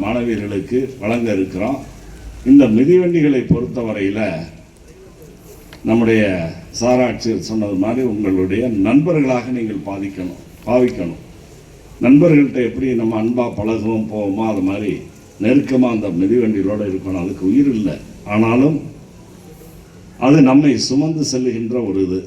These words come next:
நினைச்ச நேரத்துக்கு, நினைச்ச இடத்துக்கு கொண்டு போய் நம்மை சேர்க்கக்கூடிய ஒரு சாதனம். அதை நாம் முறையாக பாவிக்க வேண்டும். அன்றாடம்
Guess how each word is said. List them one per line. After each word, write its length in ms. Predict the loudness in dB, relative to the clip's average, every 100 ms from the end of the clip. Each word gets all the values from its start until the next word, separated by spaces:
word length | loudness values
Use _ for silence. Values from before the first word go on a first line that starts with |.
| -12 -20 -20 -20 -18 -2
நினைச்ச 260 | 2 4 2 0
நேரத்துக்கு, 540 | 0 -2 -4 -8 -4 -2 0 0
நினைச்ச 280 | 0 0 -2
இடத்துக்கு 400 | -4 -4 -6 -8 -10 -8 -2
கொண்டு 240 | 2 2
போய் 220 | 2 0 0
நம்மை 220 | 0 0 -2 2
சேர்க்கக்கூடிய 600 | 2 2 -4 -4 -2 -2 -2
ஒரு 100 | -4 -6
சாதனம். 440 | -6 -4 -4 -6 -8 -20 -20 -20 -20 -20 -20 -20 -2 4
அதை 160 | 6 6
நாம் 160 | 4 0
முறையாக 380 | 0 2 2 0 -4 -4
பாவிக்க 360 | -4 -4 -6 -6 -4
வேண்டும். 340 | -4 -4 -8 -14 -20 -20 -20 -20 -2
அன்றாடம் 520 | 0 2 2 2 0